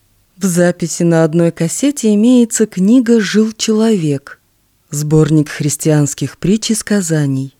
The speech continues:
Составитель Ольга Клюкина. «Верую». Удивительные истории о людях, нашедших Бога.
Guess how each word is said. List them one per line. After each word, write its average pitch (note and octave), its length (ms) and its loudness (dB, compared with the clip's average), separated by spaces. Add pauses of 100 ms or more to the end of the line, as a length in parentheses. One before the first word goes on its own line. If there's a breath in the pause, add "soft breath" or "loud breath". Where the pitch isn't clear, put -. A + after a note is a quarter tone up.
Составитель F#3 1000 -4
Ольга G3+ 480 0 (140)
Клюкина. C3+ 720 -4 (760)
«Верую». E3 720 0 (380)
Удивительные D3 1040 0
истории C#3 640 0
о C#3+ 120 -2
людях, A3 500 0
нашедших F#3+ 640 -2
Бога. C3 480 -4